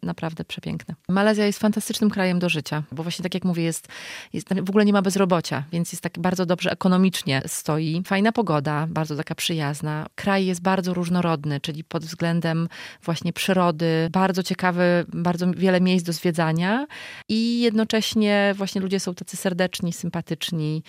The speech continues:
Jest tanio, bezpiecznie, no po prostu raj.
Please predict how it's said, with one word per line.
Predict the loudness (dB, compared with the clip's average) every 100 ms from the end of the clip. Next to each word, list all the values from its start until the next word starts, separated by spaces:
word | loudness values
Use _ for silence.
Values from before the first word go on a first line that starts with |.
| -14 -18 -6
Jest | -4 -4
tanio, | -2 0 2 4 4 2 -4 -6
bezpiecznie, | -6 -2 0 0 0 -2 -2
no | -2 -4
po | -6
prostu | -8 -8 -6
raj. | -6 -6